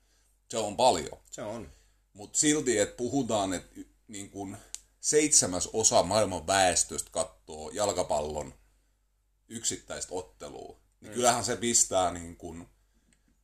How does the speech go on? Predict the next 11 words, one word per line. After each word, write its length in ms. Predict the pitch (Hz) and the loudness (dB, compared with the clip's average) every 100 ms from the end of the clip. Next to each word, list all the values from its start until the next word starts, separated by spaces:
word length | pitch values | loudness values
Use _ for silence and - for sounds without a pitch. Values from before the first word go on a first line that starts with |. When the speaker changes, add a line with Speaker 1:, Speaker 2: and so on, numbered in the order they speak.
| _ | _
Speaker 1:
se 160 | - 117 | -2 4
selittää 840 | 143 151 156 147 - 101 92 85 | 8 8 6 0 -2 -2 0 2
sen 340 | - 92 85 _ _ | 0 -2 -6 _ _
rahamäärällisen 1120 | 98 107 123 95 87 87 78 76 69 78 73 | -6 -4 -4 -4 -2 -4 -4 -8 -8 -10 -10
eron. 380 | 82 85 82 76 | -8 -6 -6 -8
Elikkä 240 | 64 - 90 | -12 -14 -8
Speaker 2:
Mm. 80 | |
Speaker 1:
se 140 | 90 117 | -4 0
näkyvyys, 640 | 135 139 175 123 104 87 | 0 -2 -6 -8 -6 -6
mikä 240 | 95 90 90 | -8 -8 -6
syntyy 880 | - 131 127 110 - 82 80 76 | -4 -6 -8 -10 -12 -14 -14 -16